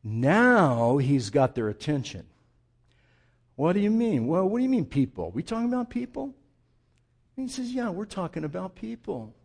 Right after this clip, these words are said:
Aren't they valuable too?" And everybody would have said, "Here's what they would have said. Listen."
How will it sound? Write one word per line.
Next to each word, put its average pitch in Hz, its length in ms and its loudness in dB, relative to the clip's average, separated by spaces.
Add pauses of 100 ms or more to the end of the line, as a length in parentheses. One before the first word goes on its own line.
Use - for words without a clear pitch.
Aren't 123 160 -6
they 208 140 6
valuable 240 500 0
too?" 277 380 -2 (920)
And 214 160 4
everybody 262 480 6
would 220 180 4
have 190 100 4
said, 165 340 2 (380)
"Here's 262 280 4
what 247 140 2
they 190 100 12
would 185 200 12
have 165 100 8
said. 165 380 8
Listen." 185 540 8